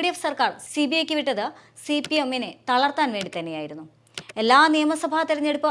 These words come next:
അടുക്കുമ്പോഴും പിന്നീട് ലാവലിൻ കേസ് പ്രധാന ചർച്ചാ വിഷയമായി തന്നെ മാറി. ലാവലിൻ കേസ് വാർത്തകളിൽ നിറയുക എന്നുള്ളത് തീർത്തും സ്വാഭാവികമായ രീതിയുമായി മാറി. അന്ന് വി എസ് അച്യുതാനന്ദനും മാധ്യമപ്രവർത്തകരും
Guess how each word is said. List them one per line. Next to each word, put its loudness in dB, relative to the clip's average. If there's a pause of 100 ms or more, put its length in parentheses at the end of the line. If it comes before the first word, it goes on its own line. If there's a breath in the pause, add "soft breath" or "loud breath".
(160)
അടുക്കുമ്പോഴും 0 (160)
പിന്നീട് -2 (220)
ലാവലിൻ 2
കേസ് -2 (120)
പ്രധാന -2 (180)
ചർച്ചാ -4
വിഷയമായി -6
തന്നെ -8
മാറി. -10 (720 loud breath)
ലാവലിൻ 6
കേസ് 2 (220)
വാർത്തകളിൽ 2 (220)
നിറയുക 0 (120)
എന്നുള്ളത് -2 (160)
തീർത്തും 0 (140)
സ്വാഭാവികമായ -2 (180)
രീതിയുമായി -6
മാറി. -12 (260)
അന്ന് 0 (160)
വി -2
എസ് 0
അച്യുതാനന്ദനും -2 (200)
മാധ്യമപ്രവർത്തകരും -2